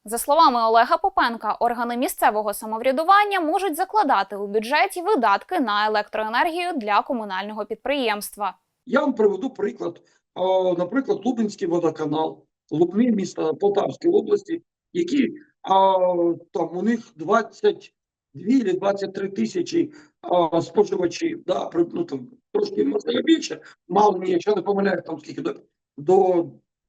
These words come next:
Speaker 2: не пам'ятаю, там скільки, до п'ятнадцяти тисяч, да. Ну, тут, в принципі, можна порівнювати, а, приблизно рів-, ну, приблизно однакову кількість споживачів, трошки більше. Але при цьому місто Лубни виділяє кошти, а, на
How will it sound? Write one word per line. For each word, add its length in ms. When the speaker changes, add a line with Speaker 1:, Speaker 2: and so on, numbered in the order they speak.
Speaker 2:
не 160
пам'ятаю, 500
там 100
скільки, 220
до 140
п'ятнадцяти 600
тисяч, 360
да. 240
Ну, 80
тут, 180
в 40
принципі, 480
можна 240
порівнювати, 720
а, 320
приблизно 600
рів-, 260
ну, 160
приблизно 600
однакову 640
кількість 420
споживачів, 520
трошки 320
більше. 380
Але 260
при 160
цьому 460
місто 300
Лубни 320
виділяє 560
кошти, 540
а, 340
на 320